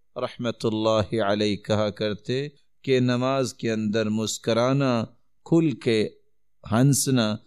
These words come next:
اس پر تو علماء کا اجماع ہے کہ نماز فاسد ہو جائے گی۔ اس حدیث سے چند باتیں سمجھ میں آتی ہیں۔ پہلی بات، اسلام کی ابتدا میں نماز میں کلام کرنا جائز تھا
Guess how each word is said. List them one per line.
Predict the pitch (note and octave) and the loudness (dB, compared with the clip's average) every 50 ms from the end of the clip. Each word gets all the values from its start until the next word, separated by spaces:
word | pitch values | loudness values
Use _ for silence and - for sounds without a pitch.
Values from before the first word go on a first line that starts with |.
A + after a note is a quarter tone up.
| _ _ _ _ _ - | _ _ _ _ _ -6
اس | D3 D3 C3 - - - | -4 -4 -4 -4 -4 -2
پر | - B2 A#2+ G#2+ | -2 0 0 0
تو | G#2 - A#2+ A2 G#2 | 0 0 2 4 4
علماء | G#2 G#2+ G#2+ G#2+ A#2 A#2+ A#2+ A#2+ A#2 | 4 4 4 6 4 4 4 2 0
کا | - - A#2 - - - - | 0 0 -2 -2 -2 -2 0
اجماع | A2+ A2+ G2 F2 F#2+ G2+ G2+ G#2+ A2 G#2+ A2 A2+ B2 C3+ D3 D3+ C#3+ B2 | 0 2 0 0 -2 -4 -2 2 2 4 4 6 4 4 4 2 2 2
ہے | A2 G#2+ A2 A2 G#2+ G#2+ G#2 - - _ _ _ _ | 2 2 2 0 0 -2 -4 -6 -10 _ _ _ _
کہ | - C3+ B2 | -4 0 2
نماز | A2 A2+ A2+ G#2+ A2 A2+ A2+ A2 A2 G#2 G2 G2 - - - | 2 2 4 2 2 0 0 -2 -4 -4 -6 -6 -8 -8 -4
فاسد | A2 G#2+ G#2+ A2 A2+ A2+ A2+ A2 - - C3 C#3 D3 C3+ | -2 0 0 0 0 0 -2 -4 -4 -6 -6 -6 -6 -4
ہو | B2 G2+ G2 G2+ G2+ | -4 -2 -2 -2 -2
جائے | F2+ G2+ G2+ F#2 C#2+ A1+ - | -4 -4 -8 -10 -10 -12 -16
گی۔ | - - _ _ _ _ _ _ _ _ _ - E3+ | -20 -20 _ _ _ _ _ _ _ _ _ 0 2
اس | D#3+ - | 4 4
حدیث | G3 G3+ A#3+ C#4 D#4+ E4 | 4 4 4 4 4 4
سے | - D4 B3+ | 2 2 2
چند | - - G3+ G#3 E3+ D#3 | 2 4 6 6 6 6
باتیں | D#3 D3 C#3+ - D3 | 4 4 4 2 2
سمجھ | C3+ - - D3 C3 B2+ A2 G2+ | 2 4 4 4 4 4 4 4
میں | A2+ A2+ | 2 2
آتی | A2 G#2+ G#2 - - A#2 A2+ | 2 2 0 0 0 2 2
ہیں۔ | A#2 A2+ | 2 2
پہلی | G#2 - B2+ A#2+ A#2 A2+ A2+ A2 | 2 2 2 4 4 4 2 2
بات، | G2 G#2 A2 A2+ A#2+ C3 D#3 G3+ - - _ _ _ _ _ _ _ _ _ _ _ - | 2 2 4 4 4 2 0 -2 -6 -14 _ _ _ _ _ _ _ _ _ _ _ 0
اسلام | D3 C#3 - - C3+ C#3 B2+ B2+ B2 B2 A#2 A2 | 0 2 2 4 6 6 8 10 12 12 12 10
کی | - B2+ A#2+ | 8 6 2
ابتدا | G#2 - - A#2 A2+ A2 A#2 A2+ A2+ | 2 4 2 4 4 6 6 8 10
میں | A2+ A2+ A2+ A2 | 10 10 12 12
نماز | A2 A2 A2 A2+ A#2 B2 B2+ A#2 A#2 | 10 10 8 6 6 4 2 4 4
میں | B2 A#2+ A2+ | 4 4 4
کلام | - - A#2 A2 A2+ A2 A2 G#2+ G#2+ G#2 | 4 0 0 0 2 4 6 6 6 6
کرنا | - G#2+ G#2 G#2 G#2 G#2 G2+ G2 | 4 4 6 8 8 8 6 4
جائز | F#2 G#2 G#2+ G#2 G#2+ A2+ A#2 A2+ G#2+ - | 2 2 0 0 0 0 0 -2 -4 -4
تھا | - C#3 D3+ F3+ G#3 | -4 -2 -2 -2 -2